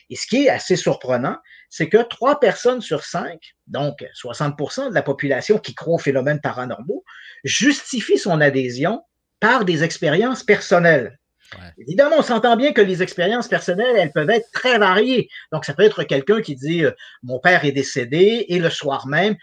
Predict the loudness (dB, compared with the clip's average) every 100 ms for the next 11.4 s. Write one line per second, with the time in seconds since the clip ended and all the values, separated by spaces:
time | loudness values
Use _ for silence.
0 | _ -10 -8 -6 -2 0 -2 -4 -4 -2
1 | 0 0 2 2 2 0 -4 -4 -2 -4
2 | -2 0 2 2 2 0 -2 -2 -2 0
3 | 0 0 0 0 0 0 2 0 -2 -12
4 | -16 -8 -6 0 2 2 0 -6 -14 -8
5 | -6 -6 -8 -8 -4 2 6 6 4 2
6 | 0 0 4 6 6 6 6 6 4 2
7 | 0 0 2 4 4 4 2 2 2 0
8 | -6 -4 0 0 0 -4 -6 -4 -2 0
9 | -2 -4 -4 -2 0 -2 -4 -10 -10 -6
10 | -4 -2 0 -2 -2 -2 -2 -2 0 0
11 | 0 -2 -4